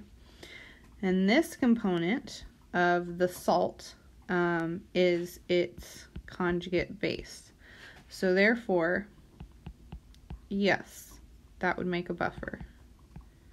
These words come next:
It's got a weak acid and a conjugate base salt.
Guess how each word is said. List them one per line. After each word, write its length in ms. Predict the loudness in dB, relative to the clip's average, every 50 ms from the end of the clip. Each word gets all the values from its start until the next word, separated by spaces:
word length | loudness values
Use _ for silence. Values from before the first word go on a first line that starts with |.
| -20 -20 -20 -20 -20 -20 -20 -20 -20 -20 -20 -20 -20 -20 -20 -18 -18 -20 -20 -20 -20 -20 -20 -20 -20 -20 -20 -20 -20 -20 -20 -20 -20 -20 -20 -20 -20 -20 -20 -20 -20 -20 -20 -20 -20 -20 -20 -18 -18 -18 -18 -20 -20 -20 -20 -20 -20 -20 -20 -20 -20 -20 -20 -20 -20 -20 -20 -20 -20 -10 -8
It's 180 | -8 -8 -8 -4
got 220 | -2 -2 -2 0
a 80 | -2 -2
weak 240 | -2 -4 -4 -4 -2 0
acid 540 | 2 2 2 0 0 0 0 0 0 -2 -6 -14 -20 -14 -8 -4
and 440 | -2 0 0 0 0 -2 -4 -6 -8 -8
a 280 | -8 -6 -6 -6 -6 -8
conjugate 680 | -10 -8 -6 -6 -4 -4 -6 -6 -4 -4 -6 -6 -6 -6
base 380 | -6 -6 -6 -8 -12 -16 -20 -20 -20 -20
salt. 560 | -20 -18 -6 -2 -2 -2 -2 -4 -8 -16 -18